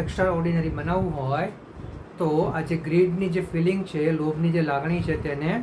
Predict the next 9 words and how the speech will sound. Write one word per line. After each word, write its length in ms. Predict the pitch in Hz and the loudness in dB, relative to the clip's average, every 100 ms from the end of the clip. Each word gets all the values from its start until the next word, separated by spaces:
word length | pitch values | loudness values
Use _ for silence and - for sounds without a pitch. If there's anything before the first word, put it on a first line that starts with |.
| - - - - - - - - - - | -6 -14 -16 -20 -20 -20 -20 -20 -8 -2
કાબૂમાં 380 | 156 180 208 | 0 2 4
રાખવી 280 | 190 165 175 | 4 2 0
પડશે, 420 | 165 147 131 160 226 233 - | 0 -2 -2 0 0 -2 -6
કાં 160 | 147 | -6
તો 80 | 165 | -4
તેને 320 | 165 156 156 233 233 - - - 180 | -2 -2 -2 -2 -4 -8 -10 -6 2
દૂર 160 | 190 170 | 4 4
કરવી 280 | 151 139 | 2 2
પડશે. 340 | 131 123 - | 0 -2 -4